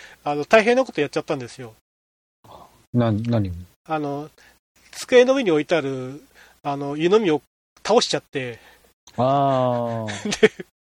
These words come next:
Speaker 1: 机の上がびちょびちょになっちゃっていうね、のをね、ゲームやってる途中でやっちゃって、あの、そこに湯飲みある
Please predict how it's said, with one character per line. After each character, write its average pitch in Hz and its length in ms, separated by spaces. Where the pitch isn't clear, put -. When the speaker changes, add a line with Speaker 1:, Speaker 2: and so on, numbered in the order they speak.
Speaker 1:
机 226 260
の 247 80
上 240 80
が 175 100
び 139 120
ち 185 60
ょ - 20
び 165 80
ち 220 60
ょ 196 40
に 185 60
な 202 60
っ - 60
ち - 60
ゃ 175 40
っ 165 40
て - 180
い 123 60
う 120 60
ね、 120 200
の 156 160
を 208 60
ね、 147 260
ゲ 196 140
ー 220 40
ム 233 80
や 208 80
っ - 40
て - 140
る 175 60
途 147 120
中 170 160
で 151 80
や 151 100
っ - 40
ち - 80
ゃ - 40
っ - 40
て、 123 400
あ 151 280
の、 151 420
そ - 180
こ 294 120
に 269 160
湯 214 80
飲 302 80
み 269 140
あ 226 200
る 262 200